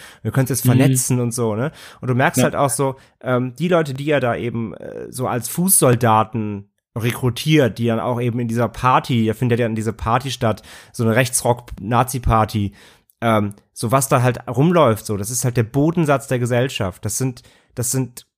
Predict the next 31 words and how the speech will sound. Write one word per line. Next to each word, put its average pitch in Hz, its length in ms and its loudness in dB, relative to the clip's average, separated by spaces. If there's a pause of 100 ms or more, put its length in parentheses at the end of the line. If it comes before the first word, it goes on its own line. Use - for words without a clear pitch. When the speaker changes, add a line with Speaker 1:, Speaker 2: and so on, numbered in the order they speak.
(340)
Speaker 1:
absolut 151 520 -2
kleingeistige, 127 1200 0 (640)
ähm, 120 460 0 (120)
ähm, 117 440 -4 (460)
ja, 120 440 0 (840)
einfältige 135 800 2
Menschen, 123 520 -2
die 120 120 -4
sich 120 220 -8
halt 120 300 -2
genau, 127 280 -2
also 120 260 -4
das 120 80 0
sind 156 100 0
genau 139 300 2
die, 180 100 2
die 147 160 4
er 131 80 4
sucht, 135 420 -4 (260)
die 120 60 -4
sich 117 140 -4
halt 123 120 -2
super 165 220 0
leicht 156 200 2
beeinflussen 135 540 -2
lassen, 123 420 -2 (220)
die, 120 240 0
die 117 140 -2
schlechte 139 300 0
Jobs 143 420 -2
haben, 120 500 2